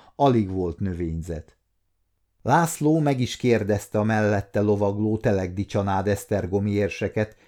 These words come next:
mi ennek az oka. "Az emberek mohósága, fiam", válaszolta az esztergomi érsek. "A szép szál fenyőket mindegy szálig kivágták, mert ezekből lehet a hajók építéséhez jó deszkákat készíteni.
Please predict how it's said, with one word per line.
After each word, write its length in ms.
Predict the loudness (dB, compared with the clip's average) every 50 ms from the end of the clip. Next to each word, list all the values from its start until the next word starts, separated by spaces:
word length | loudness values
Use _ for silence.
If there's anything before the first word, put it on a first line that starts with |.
| _ _
mi 220 | 2 2 2 2
ennek 320 | 2 0 -4 -6 -6 -4 -6
az 140 | -6 -4
oka. 440 | -6 -8 -8 _ -10 -10 -10 -12 _ _ _ _ _ _ _ _ _ _ _ _ _ _ _ _ _ _ _ _ _ _ _ _ _ _ _ _
"Az 200 | _ -8 -2 0
emberek 480 | 2 2 2 4 2 2 2 2 0 0
mohósága, 720 | 0 0 0 0 0 -2 -4 -6 -8 -8 -8 -8 -8 -10
fiam", 480 | -8 -8 -6 -6 -6 -6 -6 -8 -12 -12 _ _ _ _ _ _ _ _ _ _ _ _ _ _
válaszolta 720 | -4 0 2 4 4 4 2 0 0 0 0 0 2 2 0
az 120 | 0 0
esztergomi 640 | 0 -2 -2 -4 -6 -6 -6 -4 -4 -4 -4 -4 -4
érsek. 640 | -4 -4 -4 -6 -8 -12 -14 -14 -14 -14 -16 _ _ _ _ _ _ _ _ _ _ _ -20 -20 -6 _
"A 100 | -2 0
szép 300 | 0 0 -2 -2 -2 0
szál 240 | 2 4 4 4
fenyőket 600 | 4 4 0 0 2 0 0 0 2 2 2 2
mindegy 360 | 0 0 0 2 4 4 4 4
szálig 420 | 2 2 2 4 4 2 0 0
kivágták, 760 | -2 -2 0 2 2 2 0 0 -4 -4 -4 -4 -2 -4 -4
mert 280 | -6 -4 -4 -6 -4 -4
ezekből 500 | -2 0 2 4 2 2 4 4 4 6
lehet 380 | 6 6 6 4 4 2 0
a 60 | 0 0
hajók 420 | 2 4 4 4 4 2 0 0
építéséhez 960 | 0 0 0 0 -4 -4 -2 0 0 0 0 0 0 2 2 2 0 0 -2
jó 220 | 0 0 0 0
deszkákat 680 | 0 0 -2 -4 -4 -4 -2 0 0 0 -2 -6 -8 -6
készíteni. 840 | -6 -4 -4 -4 -6 -6 -8 -8 -8 -8 -10 -10 -8 -10 -12 -14